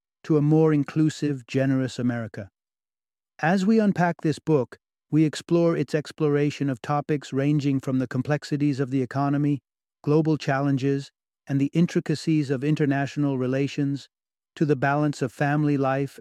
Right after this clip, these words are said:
and the importance of grassroots activism in shaping public policy. Authored by Barack Hussein Obama the second, the forty-fourth President of the United States,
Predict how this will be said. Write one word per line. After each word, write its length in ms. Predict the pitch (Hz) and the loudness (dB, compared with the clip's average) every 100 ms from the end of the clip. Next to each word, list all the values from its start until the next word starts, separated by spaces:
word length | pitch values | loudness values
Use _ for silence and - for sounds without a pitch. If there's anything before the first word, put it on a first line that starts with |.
| - | -4
and 160 | 131 | 0
the 60 | 135 | 0
importance 500 | 127 156 160 156 135 | 0 0 2 0 -2
of 160 | 127 | -4
grassroots 580 | 120 135 143 - 147 147 | -2 0 -2 0 0 0
activism 640 | 135 143 - 151 147 160 160 | -2 -2 -2 0 0 0 0
in 120 | 139 | -2
shaping 420 | - 147 143 139 | 0 -2 0 -2
public 400 | - 147 147 131 | -2 -2 -2 -2
policy. 600 | 139 143 147 - 160 151 - _ _ _ _ _ _ _ _ _ _ - | -2 -2 -2 0 -2 -2 -8 _ _ _ _ _ _ _ _ _ _ -4
Authored 420 | 139 160 165 160 | 0 0 0 0
by 160 | 143 143 | 0 -2
Barack 400 | 135 143 147 - | 0 0 0 -2
Hussein 400 | - 147 - 147 | -2 -2 0 0
Obama 500 | 147 135 143 151 156 | 0 0 0 0 0
the 80 | 143 | -2
second, 380 | 135 143 - 143 _ _ _ | -2 -4 -2 -4 _ _ _
the 100 | 139 | -8
forty-fourth 600 | - 156 156 151 160 143 | 0 2 2 0 -2 -2
President 440 | - 151 147 151 151 | 0 0 2 0 -2
of 140 | 135 | -2
the 60 | 135 | 0
United 420 | 139 139 143 131 | 0 0 -2 -4
States, 560 | - 151 147 - - | -2 -2 -2 -4 -16